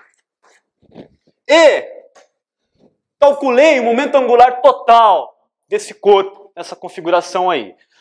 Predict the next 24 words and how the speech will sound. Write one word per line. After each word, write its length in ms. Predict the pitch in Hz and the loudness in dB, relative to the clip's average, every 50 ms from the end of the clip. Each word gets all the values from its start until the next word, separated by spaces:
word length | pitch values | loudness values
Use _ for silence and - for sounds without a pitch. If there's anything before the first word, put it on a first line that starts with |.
| _ _ | _ _
Só 180 | - - 302 | -2 0 0
que 100 | 302 - | 2 2
agora, 580 | 285 233 - 202 233 277 277 233 175 - - - - - - _ _ _ _ _ _ _ _ _ _ _ _ _ _ _ _ _ _ _ _ _ _ _ _ | 0 2 2 2 2 4 4 2 0 -2 -8 -14 -18 -20 -20 _ _ _ _ _ _ _ _ _ _ _ _ _ _ _ _ _ _ _ _ _ _ _ _
o 1160 | _ _ _ _ _ _ _ _ _ _ _ _ _ _ _ _ _ _ _ _ _ _ _ - | _ _ _ _ _ _ _ _ _ _ _ _ _ _ _ _ _ _ _ _ _ _ _ -10
momento 300 | 170 180 240 262 - 254 | -6 -4 -4 0 0 0
angular 580 | 233 202 196 185 190 240 330 - 139 - - - - _ _ _ _ _ _ _ _ _ _ _ _ _ _ | 2 2 4 4 6 6 6 4 0 -4 -8 -16 -20 _ _ _ _ _ _ _ _ _ _ _ _ _ _
dá 160 | 135 170 185 180 | -2 -2 0 0
isso 160 | - - 170 | -2 -6 -12
aqui. 260 | - - 110 87 _ _ _ _ _ _ _ _ _ _ _ _ _ _ _ _ _ _ | -14 -14 -18 -20 _ _ _ _ _ _ _ _ _ _ _ _ _ _ _ _ _ _
Diferença 540 | - - - 226 220 214 247 269 262 - 233 | -16 -6 -2 -2 0 0 -2 -4 -6 -8 -12
que 100 | - 240 | -12 -8
você 320 | 202 226 214 226 - 208 | -6 -6 -4 -4 -4 -4
vê 180 | - 165 202 208 | 0 0 0 0
com 140 | 202 202 190 | -2 -4 -10
relação 400 | 185 185 185 180 180 - 196 180 | -8 -6 -6 -6 -6 -8 -10 -10
a 60 | 180 | -10
isso 160 | 170 - - | -10 -10 -12
aqui. 280 | 175 - - - 90 _ _ _ _ _ _ _ _ _ _ _ _ _ _ _ | -12 -12 -16 -20 -20 _ _ _ _ _ _ _ _ _ _ _ _ _ _ _
Primeiro, 460 | - 254 220 214 208 165 131 117 - | -8 -4 -2 -2 -2 -2 -2 -6 -10
o 60 | - 165 | -12 -10
momento 260 | 185 226 302 285 254 | -8 -6 -6 -4 -4
angular 460 | 269 247 220 220 196 185 175 165 156 | -4 -2 0 2 2 2 2 2 0
aqui, 280 | 139 - - - 285 269 | -2 -6 -6 -2 0 2
ó, 240 | 214 156 131 - | 2 2 0 -2